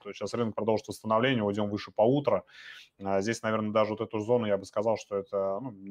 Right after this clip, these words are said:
даже не зона боковика, наверное. То есть здесь уже у нас после выхода выше по утро это рост,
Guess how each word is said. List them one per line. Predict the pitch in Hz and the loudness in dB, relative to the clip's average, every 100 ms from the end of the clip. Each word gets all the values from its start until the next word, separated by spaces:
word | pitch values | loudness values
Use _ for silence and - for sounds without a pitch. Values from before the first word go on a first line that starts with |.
| 98 | 0
даже | 101 98 | 0 0
не | 107 | -2
зона | 110 104 | -2 -2
боковика, | 92 - 110 113 139 | -6 -4 -2 2 2
наверное. | 107 95 92 - _ _ - - _ | 2 0 -2 -12 _ _ -20 -20 _
То | 101 | -6
есть | 95 | -2
здесь | 110 - | -4 -2
уже | 98 | 0
у | 104 | 2
нас | 101 98 - - | 2 0 0 -6
после | - - 107 | -8 -4 0
выхода | 107 - 98 | 0 0 -2
выше | 101 - | -2 -4
по | - | 2
утро | 107 110 - | 4 4 2
это | 98 98 95 | 0 2 2
рост, | 101 104 - | 2 2 -4